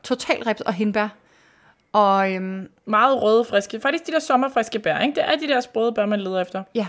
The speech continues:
Speaker 1: og friske tranebær,
Speaker 2: Som
Speaker 1: ikke?
Speaker 2: lige skal under acetonen.
Speaker 1: Og så er der noget, øhm, så er der noget floralt. Den dufter sådan blomstret næsten. Måske det er næsten sådan noget, øhm, orangeblomst.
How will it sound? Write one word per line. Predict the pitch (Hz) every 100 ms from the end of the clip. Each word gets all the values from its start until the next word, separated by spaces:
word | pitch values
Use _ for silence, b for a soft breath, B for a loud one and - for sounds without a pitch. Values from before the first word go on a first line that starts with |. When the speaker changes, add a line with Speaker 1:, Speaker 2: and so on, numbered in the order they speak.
| 190
Speaker 1:
og | 214
friske | - 233 226 247
tranebær, | - 180 180 180 175
Speaker 2:
Som | 185 208
Speaker 1:
ikke? | 202
Speaker 2:
lige | 240 240
skal | - 220
under | 208 202 202
acetonen. | 190 -
Speaker 1:
Og | 254
så | 311
er | 320
der | 370
noget, | 330 285 269 262 247
øhm, | 233 233 226 220 -
så | - 277
er |
der | 311
noget | 302 240
floralt. | - 202 233 381 359 - - _ _ b b b b
Den | 247
dufter | 226 247 254 359
sådan | 330 302 262 240 214 -
blomstret | 220 208 254 - 339
næsten. | 277 262 - 285 277 262 247 233 - - 220 B - _ _ _ _
Måske | 208 -
det | 302 392
er |
næsten | 285 262 320
sådan | 294 269
noget, | 240 226 220
øhm, | 214 202 202 -
orangeblomst. | 190 170 185 339 349 - -